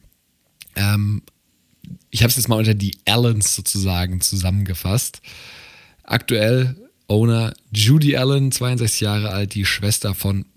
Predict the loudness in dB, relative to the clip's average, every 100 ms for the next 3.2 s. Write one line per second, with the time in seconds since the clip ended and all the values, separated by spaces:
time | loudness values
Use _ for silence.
0 | _ 0 2 2 2 0 0 0 0 0
1 | 0 -2 -2 -2 -2 -2 0 2 2 2
2 | 0 -2 -2 -2 -2 -6 -4 -4 -2 -2
3 | -2 -4